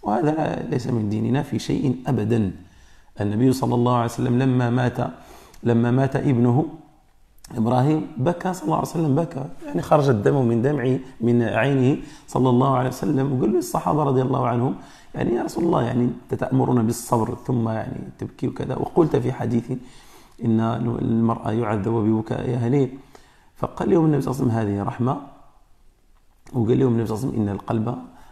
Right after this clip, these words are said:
لا يحزن، إن العين لا تدمع، وإن القلب لا يحزن، ولا نقول إلا ما يرضي ربنا، إلا ما يرضي الله سبحانه وتعالى،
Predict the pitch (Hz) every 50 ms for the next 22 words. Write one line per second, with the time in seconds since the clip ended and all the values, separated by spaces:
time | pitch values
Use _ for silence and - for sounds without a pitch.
0 | - - - - 127 120 139 143 - 104 110 131 - - 123 131 123 120 113 117
1 | 120 120 113 110 - 120 110 101 110 117 117 120 120 - 107 107 101 - - 113
2 | 107 107 104 101 110 113 - 110 120 131 127 - - 151 - 127 113 107 - -
3 | - 123 120 123 - - 120 117 110 110 107 110 107 104 104 135 170 190 - -
4 | - - - - - - - - 135 113 104 101 107 101 98 101 - - 135 131
5 | 117 110 107 104 101 95 - - 107 104 104 104 - - - - - 104 107 110
6 | 107 101 - 113 98 92 104 104 107 123